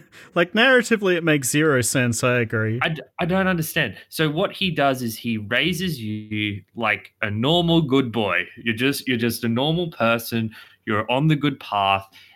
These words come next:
Speaker 2: And then you kinda start getting these visions that in reality, he's saying mean things to you and he's preparing you for evil things. But the problem is, if you've been raised your entire life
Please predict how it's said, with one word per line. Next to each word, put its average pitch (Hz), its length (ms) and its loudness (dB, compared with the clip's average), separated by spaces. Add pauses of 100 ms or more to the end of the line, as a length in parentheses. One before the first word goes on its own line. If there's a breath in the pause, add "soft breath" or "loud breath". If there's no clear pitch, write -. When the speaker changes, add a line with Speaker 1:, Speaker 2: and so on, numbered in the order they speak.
(100)
Speaker 2:
And 127 160 -2
then 151 160 0
you 175 100 0
kinda 170 300 0
start 135 260 -2
getting 131 240 0
these 107 220 0
visions 131 540 -2
that 107 160 -2 (120)
in 139 160 -2
reality, 113 720 2
he's 117 340 -6
saying 101 460 -2
mean 127 320 -2
things 110 360 -6
to - 160 -10
you 85 200 -4
and 87 100 -10
he's 95 140 -8
preparing 110 480 -4
you 92 100 -4
for - 120 -20
evil 113 340 -2
things. - 420 -16 (520 soft breath)
But 151 120 -2
the 143 60 -6
problem 233 480 0
is, 92 360 -4 (120)
if 139 220 -2
you've 202 180 0
been 233 300 -6
raised 135 360 0
your 113 140 -2
entire 117 480 0
life 95 400 -4